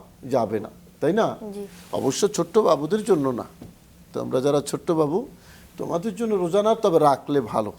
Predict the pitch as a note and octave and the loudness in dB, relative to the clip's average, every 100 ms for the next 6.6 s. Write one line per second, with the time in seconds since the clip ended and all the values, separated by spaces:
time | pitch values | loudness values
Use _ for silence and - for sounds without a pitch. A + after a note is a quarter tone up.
0 | - E3+ G#3+ G#3+ G#3+ E3+ D#3+ - - - | -6 -2 2 4 6 6 4 -4 -20 -20
1 | - - - F#2+ A2+ A#2 B2 B2+ C3+ B2+ | -20 -20 -8 0 2 2 4 4 4 2
2 | C3+ B2+ - B2+ - B2+ A#2 B2 C3+ C3+ | 2 0 -2 -4 0 0 2 0 0 -2
3 | A#2 C#3 C3 D3 B2 B2+ C3 B2 A2 B2+ | -2 -2 -2 -2 2 4 2 -2 0 2
4 | B2+ B2+ A#2+ C3 B2 B2+ - C3 B2+ C3+ | 4 4 2 0 2 0 2 4 4 2
5 | B2+ B2+ C3 B2 B2 C3+ C3+ B2+ B2+ A#2+ | -2 0 2 0 0 -4 -2 -4 -4 -8
6 | C3 B2 B2 C3 G2+ | -4 -2 -2 -4 -8